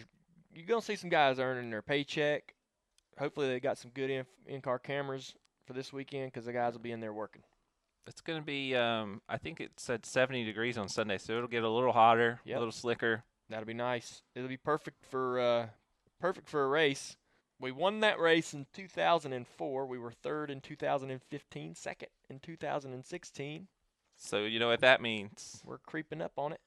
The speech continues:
Speaker 2: I have high expectations this weekend.
Speaker 1: Yeah. So I hear, uh, so Atlanta was your first?
Speaker 2: That was my first ever traveling experience with J R M.
Speaker 1: Traveling experience.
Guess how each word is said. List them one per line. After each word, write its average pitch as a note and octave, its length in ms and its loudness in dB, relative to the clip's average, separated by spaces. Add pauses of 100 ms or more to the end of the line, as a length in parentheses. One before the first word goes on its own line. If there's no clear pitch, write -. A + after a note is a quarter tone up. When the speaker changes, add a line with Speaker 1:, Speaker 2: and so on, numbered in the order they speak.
(140)
Speaker 2:
I A2 80 -2
have G#2 140 0
high B2+ 240 8
expectations A#2 680 -4
this F#2+ 200 -14
weekend. F#2+ 420 -12
Speaker 1:
Yeah. - 140 -14 (280)
So F#3 220 4
I B3+ 180 8
hear, B3+ 300 -2 (100)
uh, D3+ 120 -6 (160)
so F3 200 -6
Atlanta G3 320 0
was C#3+ 180 -6
your D#3+ 100 -6
first? - 540 -6 (580)
Speaker 2:
That C3 100 6
was D#3 140 0
my C3+ 120 2
first - 400 0
ever C#3+ 200 2
traveling C3 420 6
experience A2+ 400 -6
with G#2+ 100 -8
J A2+ 100 4
R A2 140 8
M. G#2+ 220 0 (460)
Speaker 1:
Traveling E3 580 -2
experience. B2+ 640 -6